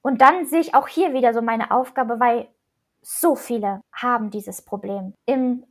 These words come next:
Ausdauersport, sei es Laufen, Triathlon. Es ist eine Dunkelziffer, die können wir uns teilweise nicht vorstellen. Ich habe vor kurzem, äh,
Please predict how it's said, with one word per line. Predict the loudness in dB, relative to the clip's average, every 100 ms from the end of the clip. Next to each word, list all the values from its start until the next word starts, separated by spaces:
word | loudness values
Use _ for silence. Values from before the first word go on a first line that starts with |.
| -4
Ausdauersport, | -4 -4 -6 -6 -6 -12 -14 -10 -10 -12
sei | -10 -10
es | -10
Laufen, | -6 -6 -6 -10 -10
Triathlon. | -8 -6 -6 -8 -10 -12 -16 _ _ _ _
Es | -12 -8
ist | -10 -12 _ _ -10
eine | -6 -6 -8 _ _ _
Dunkelziffer, | -6 -6 -4 -6 -6 -4 -4 -4 -8
die | -6
können | -6 -4
wir | -6
uns | -6
teilweise | -6 -4 -4 -4
nicht | -8 -6
vorstellen. | -8 -8 -8
Ich |
habe | -10 -10
vor | -10
kurzem, | -6 -6 -6 -6
äh, | -4